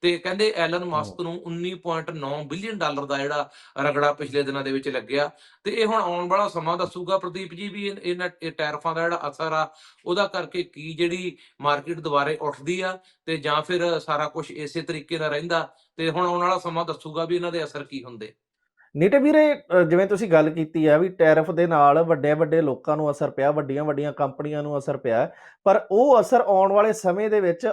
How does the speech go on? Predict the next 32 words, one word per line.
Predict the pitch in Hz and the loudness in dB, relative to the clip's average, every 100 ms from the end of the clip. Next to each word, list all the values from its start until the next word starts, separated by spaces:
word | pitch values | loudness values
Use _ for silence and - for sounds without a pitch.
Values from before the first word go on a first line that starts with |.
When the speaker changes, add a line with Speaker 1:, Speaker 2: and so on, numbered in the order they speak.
| 165 | 2
Speaker 2:
ਆਮ | 165 185 | 4 4
ਲੋਕਾਂ | 202 180 190 190 | 2 -2 0 -2
ਦੀ | 202 | -2
ਜੇਬ | 170 202 220 | 0 0 2
ਤੱਕ | 165 - | 0 0
ਪਹੁੰਚਣਾ | 143 127 151 180 | -4 -6 -4 -4
ਹੈ। | 139 - _ _ _ - | -6 -8 _ _ _ 0
ਇਹ | 180 | 2
ਵੱਡੇ-ਵੱਡਿਆਂ | 208 170 185 190 190 208 214 | 4 4 4 2 2 2 4
ਨੂੰ | 220 | 4
ਅੱਜ | 180 202 | 4 4
ਲੱਗਦਾ | 190 165 190 | 2 2 0
ਬਹੁਤ | 185 208 | 2 0
ਨੁਕਸਾਨ | 208 180 175 160 | -2 -4 -2 0
ਹੋਇਆ, | 165 170 196 | 2 2 4
ਪਰ | 214 196 | 2 2
ਇਹਨਾਂ | 214 226 | 0 -4
ਨੇ | 220 | -4
ਇਹਨਾਂ | 226 | -4
ਦੀ | 233 | -6
ਭਰਪਾਈ | 240 220 220 160 160 | -6 -4 0 0 2
ਕਰ | 180 143 | 0 0
ਲੈਣੀ | 147 180 | -2 -4
ਆ | 214 | -4
ਆਮ | 190 165 | -2 -2
ਲੋਕਾਂ | 160 160 160 156 | -4 -4 -4 -4
ਤੋਂ, | 190 | -6
ਉਹਨਾਂ | 185 208 247 | -6 -2 -2
ਤੋਂ | 240 214 | -2 -4
ਟੈਕਸ | 180 170 | -4 -4
ਵਸੂਲ | 160 147 147 131 | -8 -10 -10 -8
ਕਰਕੇ। | 127 120 123 | -6 -6 -8